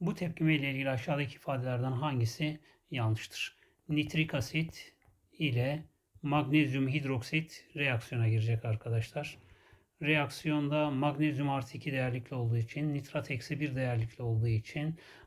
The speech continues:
magnezyum nitrat tuzu oluşurken su oluşacak. Reaksiyonu denkleştirdiğimizde nitrik asitin katsayısı iki, suyun katsayısı iki olur. Bir mol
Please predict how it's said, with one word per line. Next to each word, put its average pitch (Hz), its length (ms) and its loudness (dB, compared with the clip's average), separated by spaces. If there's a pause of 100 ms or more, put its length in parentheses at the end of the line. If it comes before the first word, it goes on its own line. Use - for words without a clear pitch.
magnezyum 143 880 2
nitrat 147 480 -2
tuzu 127 220 -4
oluşurken 127 800 -4 (320)
su 160 500 0 (260)
oluşacak. 127 720 0 (340)
Reaksiyonu 151 560 2
denkleştirdiğimizde 131 1200 0
nitrik 151 360 -4
asitin 135 320 -4
katsayısı 131 640 -2
iki, 180 640 -2 (280)
suyun 160 380 4
katsayısı - 640 -2
iki 180 460 -4 (280)
olur. - 420 -2 (320)
Bir 165 240 4
mol 151 280 4